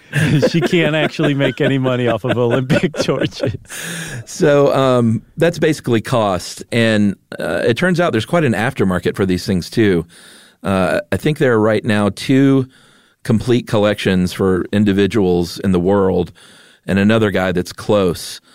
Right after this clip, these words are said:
Speaker 2: And they cost anywhere from fifteen hundred to four thousand for the newer ones,
Speaker 1: Mm-hmm.
Speaker 2: fifteen to seventy grand for older ones.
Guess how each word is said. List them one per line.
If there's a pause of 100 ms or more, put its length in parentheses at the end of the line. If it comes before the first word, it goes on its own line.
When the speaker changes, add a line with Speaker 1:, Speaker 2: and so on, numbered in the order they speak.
(400)
Speaker 2:
And
they
cost
anywhere
from
fifteen
hundred
to
four
thousand
for
the
newer
ones, (100)
Speaker 1:
Mm-hmm. (100)
Speaker 2:
fifteen
to
seventy
grand
for
older
ones.